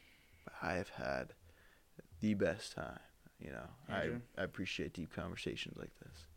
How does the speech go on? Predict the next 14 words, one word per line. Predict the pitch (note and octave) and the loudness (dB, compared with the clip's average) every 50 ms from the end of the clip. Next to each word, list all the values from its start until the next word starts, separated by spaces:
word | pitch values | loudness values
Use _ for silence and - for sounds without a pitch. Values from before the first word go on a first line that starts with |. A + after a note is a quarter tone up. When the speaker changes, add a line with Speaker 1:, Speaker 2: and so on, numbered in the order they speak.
| - - - | -16 -10 -8
Speaker 2:
It | B2 | -6
has | A2+ A2+ | -6 -6
been | - A#2 A#2 A2+ | -4 -4 -4 -4
an | A2+ A2+ | -4 -6
absolute | A2 A2+ A2+ - A#2 A#2 - | -6 -6 -6 -6 -8 -8 -6
pleasure. | - A2+ A2+ A#2 A#2+ B2+ C3 C3+ - - - | -6 -4 -2 -2 -2 -4 -4 -6 -8 -6 -2
Speaker 1:
Absolute | - A#2+ G#2+ - - - - E2+ - - - - | 0 0 0 -2 -4 -6 -8 -8 -8 -10 -10 -8
pleasure. | - - - - | -6 -6 -2 0
Speaker 2:
Uh, | A2+ A2 A2+ G#2+ G#2+ G#2+ A2 - - | 2 2 4 4 2 2 0 0 0
and, | A#2 A2 A2 A2 G#2+ | 0 0 0 0 0
uh, | G#2+ G#2 A#2 A#2 | 0 0 0 0
signing | - - - - B2+ A#2 A#2 A#2 A2+ A2+ | 2 2 6 6 8 8 6 4 4 2
off, | A2+ A#2 B2 B2+ - - | 2 2 2 0 0 0
people. | - A#2+ A#2 B2 B2+ C3+ C#3+ | 2 2 4 6 6 4 4